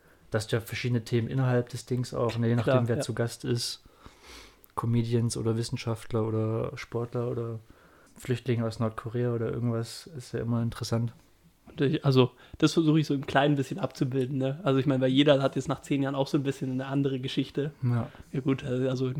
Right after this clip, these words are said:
Speaker 2: Nordkorea ist jetzt keiner geflüchtet, aber also es ist ja trotzdem so immer eine, die int-, eine oder andere interessante
Speaker 1: Ja.
Speaker 2: In-, Anekdote dabei und ich finde, man kann auch von jedem ein bisschen was lernen. Ja doch, also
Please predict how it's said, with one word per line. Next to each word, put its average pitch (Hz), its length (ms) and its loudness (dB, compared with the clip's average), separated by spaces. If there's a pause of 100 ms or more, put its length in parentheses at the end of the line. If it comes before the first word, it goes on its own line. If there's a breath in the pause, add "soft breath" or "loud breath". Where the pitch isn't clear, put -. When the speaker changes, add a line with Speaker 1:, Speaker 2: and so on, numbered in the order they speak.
(120)
Speaker 2:
Nordkorea 135 480 2
ist 131 80 -4
jetzt 127 120 -12
keiner 139 220 0
geflüchtet, 139 420 -2
aber 127 360 -6
also 180 140 -2
es - 200 0
ist 156 80 4
ja 170 80 12
trotzdem 185 400 8
so 160 140 6
immer 185 200 8
eine, 156 240 6
die 160 100 4
int-, 147 240 0
eine 151 180 4
oder 143 160 6
andere 147 220 2
interessante 139 640 2
Speaker 1:
Ja. 185 60 2
Speaker 2:
In-, 135 100 -2
Anekdote 147 440 4
dabei 131 300 2
und 135 60 0
ich 139 100 -6
finde, 143 140 4
man 135 80 0
kann 139 140 2
auch 131 100 -2
von 135 180 -4
jedem 151 200 4
ein 143 40 2
bisschen 135 240 -4
was 131 160 -8
lernen. 131 280 -6 (800 loud breath)
Ja 131 80 -6
doch, 131 340 -6
also 127 260 -6